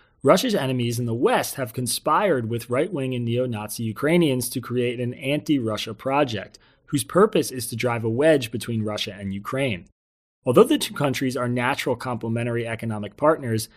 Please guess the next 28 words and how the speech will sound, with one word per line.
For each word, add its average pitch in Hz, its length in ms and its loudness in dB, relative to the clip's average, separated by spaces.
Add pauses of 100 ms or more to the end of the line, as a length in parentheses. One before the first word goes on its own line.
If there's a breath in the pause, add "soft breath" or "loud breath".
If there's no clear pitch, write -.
(160 soft breath)
that 120 120 -4
have 120 120 -2
long 135 340 4
developed 120 400 2
a 110 60 0
single 120 340 -2
economic 104 460 -6
system, 143 480 0
the 117 120 2
West 143 280 2
has 214 180 0
used 135 240 2
loans 113 380 -2
and 165 140 0
grants 107 340 -6
to 123 100 -10
cut - 320 -4
Ukraine 135 380 -2
off 110 260 -4
from 110 200 -4
Russia 139 360 0 (280 soft breath)
and 127 120 -2
subordinate 139 600 6
it 110 160 -4
to 110 100 -10
foreign 117 380 -2
economic 98 640 -12
interests. - 640 -8